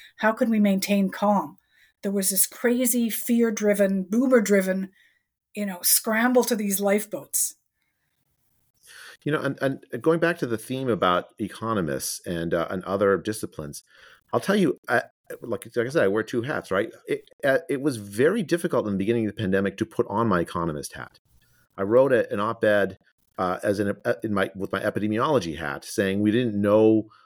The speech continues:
Speaker 2: how deadly the disease was very early in the pandemic. It was, like, March twenty twenty, I wrote this op-ed. And I
Speaker 1: Mm-hmm.
Speaker 2: start-, and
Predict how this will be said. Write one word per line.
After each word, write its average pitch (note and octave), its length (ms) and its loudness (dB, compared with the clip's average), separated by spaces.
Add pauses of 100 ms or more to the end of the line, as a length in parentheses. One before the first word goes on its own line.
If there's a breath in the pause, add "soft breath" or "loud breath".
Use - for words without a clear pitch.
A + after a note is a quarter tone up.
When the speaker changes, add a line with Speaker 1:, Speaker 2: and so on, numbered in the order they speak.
(120)
Speaker 2:
how G2 220 0
deadly F#2 360 2
the E2+ 60 -2
disease E2+ 340 -4
was D2+ 260 -8
very B2 280 2
early F#2 220 0
in D2+ 60 -10
the C#2+ 60 -16
pandemic. D2+ 300 -12
It - 20 -12
was, D#2+ 120 -10
like, - 140 -20
March E2+ 280 -2
twenty E2 200 -4
twenty, E2 280 -4
I - 20 -2
wrote D2+ 220 0
this C#2+ 140 -10
op-ed. D#2+ 380 -4 (440 soft breath)
And F#3+ 100 6
I G3 40 6
Speaker 1:
Mm-hmm. F#3+ 80 8
Speaker 2:
start-, F3 220 -2
and A2+ 140 -2